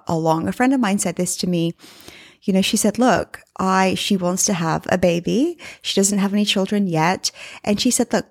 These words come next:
you know, people my age, they have, they're on their third kid. They're so much further ahead." Oh,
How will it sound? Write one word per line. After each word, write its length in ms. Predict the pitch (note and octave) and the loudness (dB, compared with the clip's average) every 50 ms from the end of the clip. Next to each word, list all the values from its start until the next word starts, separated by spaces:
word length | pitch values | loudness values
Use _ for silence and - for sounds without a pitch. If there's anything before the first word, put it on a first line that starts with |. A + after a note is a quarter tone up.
| _ | _
you 80 | - G3+ | -4 -2
know, 80 | G3 | -2
people 280 | F#3 - - A3+ - B3 | -2 -2 -4 -2 0 2
my 180 | G#3 G3+ F3 F#3 | 2 2 2 2
age, 300 | A3 G#3+ E3 E3 - - | 2 2 2 2 0 0
they 100 | G3+ G3+ | -2 0
have, 220 | G#3+ A3+ A#3 - | 0 0 0 0
they're 160 | - G#3 A3 | 0 0 2
on 100 | A#3 A#3 | 2 2
their 160 | G#3+ F3 E3+ - - | 2 2 0 -2 -4
third 260 | F3 D#3+ D#3+ - - | -4 -4 -4 -6 -8
kid. 340 | - - B3+ A#3+ F3 D3 - _ - | -2 0 2 2 2 0 -2 _ 0
They're 260 | G3+ G#3 G3 F3+ - | 2 2 2 0 0
so 420 | - - - - - C#3+ - A#3+ | -2 -4 -2 -2 -2 0 0 0
much 240 | G#3+ F#3+ - - - | 0 -2 -4 -6 -8
further 480 | - - - C4+ C4+ B3+ - - - D#2 | -8 -4 0 2 2 0 0 -2 -8 -10
ahead." 460 | B1 B1+ - F#3 A3+ A#3 G3+ F3 - - _ | -8 -8 -6 -4 -2 -2 -2 -4 -6 -8 _
Oh, 320 | - - F4+ F#4 D4 A#3 | 2 4 4 4 4 0